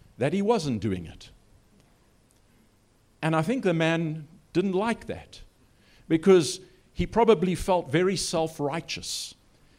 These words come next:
probably felt like he was, you know, he was this upstanding, righteous man in the Jewish community. And he was doing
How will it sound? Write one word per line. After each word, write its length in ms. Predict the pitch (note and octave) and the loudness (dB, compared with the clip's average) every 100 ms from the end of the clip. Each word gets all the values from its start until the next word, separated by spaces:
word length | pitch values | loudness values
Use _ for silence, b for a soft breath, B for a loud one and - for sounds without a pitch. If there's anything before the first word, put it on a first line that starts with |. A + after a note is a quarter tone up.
| b _ - | b _ 0
probably 400 | F#3 G3 E3+ E3+ | 4 4 2 -2
felt 400 | - F#3+ F3+ D3+ | 0 0 0 2
like 240 | D3+ C#3+ | 2 2
he 200 | - G#3 | -4 -2
was, 520 | F#3+ F#3+ F3+ A#2 - - b b | 0 0 0 -2 -8 -14 b b
you 100 | b | b
know, 80 | D3+ | 0
he 160 | D3 F#3+ | 0 0
was 180 | E3+ A#2+ | -2 -2
this 220 | D3+ - | -4 -4
upstanding, 880 | F#3 - - - E3+ E3+ E3+ D#3+ C3+ | -6 -6 -10 -6 -4 -2 -2 -2 -2
righteous 720 | C#3 C#3+ D#3 - - C3 - | -2 -2 -4 -6 -6 -6 -6
man 540 | A2+ A#2+ A#2+ G#2+ G2 F2+ | -6 -2 -2 -2 -4 -4
in 340 | A2+ G#2+ G#2 G2+ - | -4 -2 -4 -6 -6
the 100 | A2+ | -6
Jewish 420 | A2 A#2+ A2+ - | -2 0 -2 -4
community. 600 | - A2 A2+ A2+ A2+ - - _ b b b b b b | -6 -2 0 0 -4 -12 -18 _ b b b b b b
And 140 | B2+ C3+ | -4 0
he 100 | G#3 | 2
was 180 | F3+ - | 2 0
doing 300 | F#3+ F3+ | 0 0